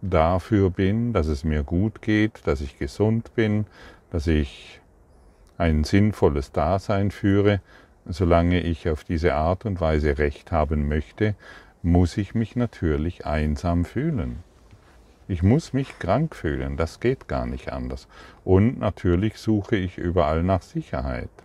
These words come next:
Dann soll ein Papierschnipsel mir Sicherheit geben oder eine Beziehung soll mir Sicherheit geben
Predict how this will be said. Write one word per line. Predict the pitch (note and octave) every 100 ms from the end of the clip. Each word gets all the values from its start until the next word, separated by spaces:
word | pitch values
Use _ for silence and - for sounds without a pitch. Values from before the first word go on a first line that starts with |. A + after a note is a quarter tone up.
| - - - - - - - - - - - - -
Dann | D#2
soll | F2+ F2+
ein | F2+
Papierschnipsel | - F#2+ - B2 B2+ - G2 - A2+
mir | G2 G2
Sicherheit | F#2 C3 - F2 D2+ D2+ -
geben | - D#2 D#2+ F#2+ G#2 - - - -
oder | - F#2 F#2 F2+ F2
eine | F2+ F2+ E2+
Beziehung | F2+ - - C#3 D3+ F#2+ E2
soll | D#2 F2+ E2
mir | E2 D2+
Sicherheit | - E2 - D#2 D#2 C#2+ -
geben | D#2+ C#2+ - D2